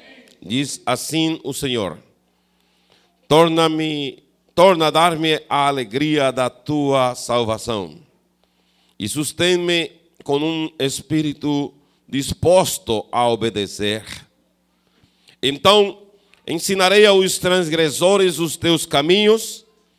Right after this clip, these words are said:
e aos pecadores a ti,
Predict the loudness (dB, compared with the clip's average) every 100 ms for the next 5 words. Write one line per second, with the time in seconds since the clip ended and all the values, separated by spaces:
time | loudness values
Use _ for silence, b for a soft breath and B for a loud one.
0 | _ _ _ _ _ _ -8 2 2 2
1 | -2 -4 0 2 4 4 2 -4 -12 -18
2 | _ _ _ _ -2 -2 -2 -4 -2 0
3 | 0 -4